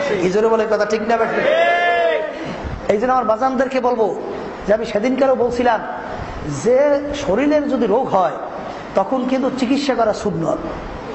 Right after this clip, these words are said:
এরপরে যদি কেউ চিকিৎসা নাও করে বা চিকিৎসাও করে মারাও যায়,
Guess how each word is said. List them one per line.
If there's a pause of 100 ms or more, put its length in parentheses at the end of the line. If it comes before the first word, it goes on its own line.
(840)
এরপরে
যদি
কেউ
চিকিৎসা
নাও
করে
বা
চিকিৎসাও
করে
মারাও
যায়,